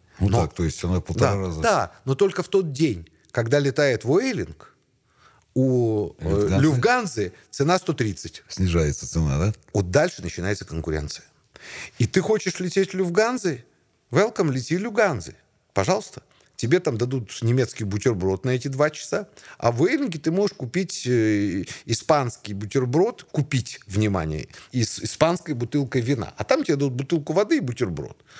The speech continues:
Speaker 2: И ты сам выбираешь, тебе нравится вот это или нравится вот это. Кстати, экипаж был испанский. Я думаю, что испанский экипаж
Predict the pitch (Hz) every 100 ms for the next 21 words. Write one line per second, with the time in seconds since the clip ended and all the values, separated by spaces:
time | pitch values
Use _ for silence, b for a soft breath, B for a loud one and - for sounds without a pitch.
0 | B B 131 190 - 160 120 107 101 107
1 | 82 - 113 127 123 123 151 170 262 269
2 | 101 92 98 151 180 - 123 123 117 -
3 | - _ B B - 131 - - B -
4 | 110 120 117 117 120 175 214 - 80 67
5 | - - _ b 101 104 117 113 120 101
6 | 87 85 78 170 170 208 - 233